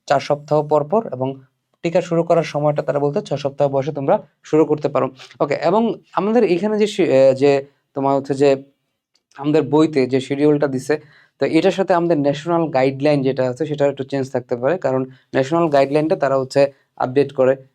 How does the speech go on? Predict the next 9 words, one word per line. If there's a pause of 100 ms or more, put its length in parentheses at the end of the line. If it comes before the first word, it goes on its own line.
(140)
এবং
নতুন
নতুন
টিকা
তারা
হচ্ছে
যে
ইনক্লুড
করে